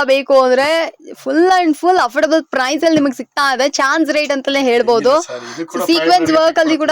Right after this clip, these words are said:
Speaker 1: ಇರುವಂತ ಸೀರೆ ಬರೀ ಫೈವ್ ಫಿಫ್ಟಿ ರೇಂಜ್ ಅಲ್ಲೇ ಕೊಡ್ತಾ ಇದ್ರೆ ಯಾರಿಗಾದ್ರೂ ಬೇಕು ಅಂದ್ರೆ ಐನೂರ ಐವತ್ತು ರೂಪಾಯಿಗೆ ಈ ಬನಾರಸ್ ಸಾಫ್ಟಿ ಸಿಲ್ಕ್ ನ ಬಂದು ಪರ್ಚೇಸ್ ಮಾಡ್ಕೊಳ್ಳಿ.
Speaker 2: ಇಷ್ಟು ನಾನು ನಿಮ್ಗೆ ಒಂದು ಆರ್ನೂರ ಐವತ್ತು ರೂಪಾಯಿನಲ್ಲಿ
Speaker 1: ಹಾ.
Speaker 2: ನಿಮ್ಗೆ ಟೋಟಲ್ ಎಲ್ಲ ಡಿಸೈನ್ ವೈಸ್ ಇರುತ್ತೆ, ಸೆಟ್ ವೈಸ್ ಇರುತ್ತೆ ಐಟಮ್ ಇದು.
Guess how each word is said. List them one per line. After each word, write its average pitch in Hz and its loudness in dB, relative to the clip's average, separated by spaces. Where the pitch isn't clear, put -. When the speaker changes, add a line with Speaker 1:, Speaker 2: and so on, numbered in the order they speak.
Speaker 1:
ಇರುವಂತ 302 0
ಸೀರೆ 294 0
ಬರೀ 269 0
ಫೈವ್ 269 -2
ಫಿಫ್ಟಿ 294 -6
ರೇಂಜ್ 285 -2
ಅಲ್ಲೇ 294 0
ಕೊಡ್ತಾ 285 0
ಇದ್ರೆ 277 2
ಯಾರಿಗಾದ್ರೂ 285 0
ಬೇಕು 294 -2
ಅಂದ್ರೆ 294 0
ಐನೂರ 302 2
ಐವತ್ತು 277 0
ರೂಪಾಯಿಗೆ 240 0
ಈ 294 0
ಬನಾರಸ್ 262 2
ಸಾಫ್ಟಿ 269 -2
ಸಿಲ್ಕ್ 240 -6
ನ 220 0
ಬಂದು 208 -2
ಪರ್ಚೇಸ್ 220 0
ಮಾಡ್ಕೊಳ್ಳಿ. 226 -6
Speaker 2:
ಇಷ್ಟು - -6
ನಾನು 220 4
ನಿಮ್ಗೆ 202 -4
ಒಂದು 208 0
ಆರ್ನೂರ 240 2
ಐವತ್ತು 220 0
ರೂಪಾಯಿನಲ್ಲಿ 220 -2
Speaker 1:
ಹಾ. - -2
Speaker 2:
ನಿಮ್ಗೆ 147 -8
ಟೋಟಲ್ 226 -6
ಎಲ್ಲ 196 -2
ಡಿಸೈನ್ 151 -4
ವೈಸ್ 190 -4
ಇರುತ್ತೆ, 180 -4
ಸೆಟ್ 160 -10
ವೈಸ್ 180 -4
ಇರುತ್ತೆ 180 -4
ಐಟಮ್ 165 -6
ಇದು. 123 -6